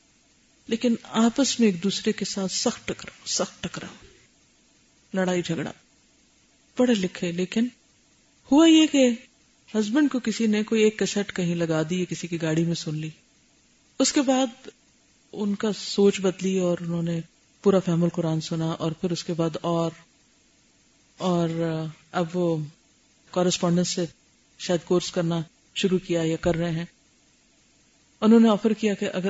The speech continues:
آپ کو کوئی بھی ہیلپ چاہیے الہدا کو کسی قسم کی تو ہم اپنی ایکسپرٹیز جو ہیں وہ دے سکتے ہیں۔ اچھا، ہوا کیا کہ وہ جو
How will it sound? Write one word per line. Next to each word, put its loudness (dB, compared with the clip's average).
آپ 2
کو 0
کوئی 6
بھی 4
ہیلپ 2
چاہیے 0
الہدا 0
کو -6
کسی -6
قسم -6
کی -8
تو -8
ہم -4
اپنی -6
ایکسپرٹیز -4
جو -4
ہیں -4
وہ -6
دے -2
سکتے -10
ہیں۔ -8
اچھا، -2
ہوا 6
کیا 0
کہ 0
وہ 4
جو 4